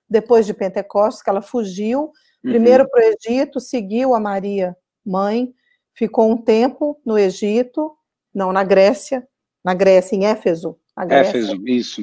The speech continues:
Speaker 1: É, foi pra Éfeso, e depois ela partiu para a Europa,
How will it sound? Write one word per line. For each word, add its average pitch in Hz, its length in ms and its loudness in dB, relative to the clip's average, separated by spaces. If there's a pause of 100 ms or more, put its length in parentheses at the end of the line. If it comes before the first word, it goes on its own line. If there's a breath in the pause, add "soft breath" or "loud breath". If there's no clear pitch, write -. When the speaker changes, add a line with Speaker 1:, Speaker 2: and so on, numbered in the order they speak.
(100)
Speaker 1:
É, 175 140 -2 (200)
foi 208 120 0
pra 202 180 2
Éfeso, 285 580 2 (380 soft breath)
e 254 80 4
depois 302 680 4
ela 311 180 4
partiu 302 720 -4 (880)
para 233 580 4
a 220 100 0
Europa, 226 600 4